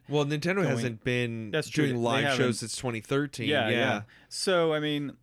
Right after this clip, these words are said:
Speaker 2: it's one of those situations that I think we've all learned that we can do things virtually, and it's not a big issue, like, especially something like this, because you and I, as general consumers,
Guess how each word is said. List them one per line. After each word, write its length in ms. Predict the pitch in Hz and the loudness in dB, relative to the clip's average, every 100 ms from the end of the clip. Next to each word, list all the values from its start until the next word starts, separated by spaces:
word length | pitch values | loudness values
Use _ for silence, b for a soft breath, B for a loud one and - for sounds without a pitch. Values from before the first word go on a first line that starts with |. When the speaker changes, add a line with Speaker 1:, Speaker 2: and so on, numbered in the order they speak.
| _ - | _ -6
Speaker 2:
it's 220 | 156 - | -6 -6
one 180 | 151 190 | -8 -8
of 60 | |
those 180 | 180 143 | -6 -6
situations 800 | 156 147 127 143 180 131 113 117 | -8 -6 -4 -4 -4 -6 -6 -4
that 400 | 120 117 113 - b b b b _ - - - | -2 -2 -2 -6 b b b b _ -18 -14 -8
I 60 | 139 | -6
think 180 | 220 | -6
we've 160 | 240 131 | -6 -2
all 240 | 135 151 | 0 0
learned 240 | 123 131 120 | 0 2 0
that 100 | 101 | -2
we 140 | 123 | -4
can 160 | 131 131 | -4 -6
do 220 | 117 123 | -4 -4
things 280 | - 123 110 | -4 -6 -6
virtually, 680 | 101 113 117 151 160 175 | -4 -6 -6 -8 -6 -6
and 140 | - 123 | -4 -4
it's 180 | 107 - | -4 -6
not 440 | 113 117 123 120 _ 135 | -4 -2 -4 -6 _ -6
a 80 | |
big 200 | 120 110 | -4 -4
issue, 380 | 107 107 - 87 | -4 -6 -8 -6
like, 160 | 110 113 | -6 -6
especially 460 | 139 - 233 180 | -6 -6 -4 -4
something 320 | 131 135 120 113 | -4 -4 -6 -6
like 180 | 110 | -6
this, 300 | 123 98 - | -6 -8 -8
because 340 | - 127 127 113 B B B | -10 -6 -6 -6 B B B
you 180 | 170 220 | -2 0
and 100 | 139 | 2
I, 360 | 156 131 110 | 0 0 -2
as 240 | - 120 110 | -2 -4 -6
general 600 | 120 120 143 147 139 123 | -6 -2 -2 -2 -2 -4
consumers, 760 | - 117 - 185 151 85 - | -4 -4 -2 -4 -4 -6 -8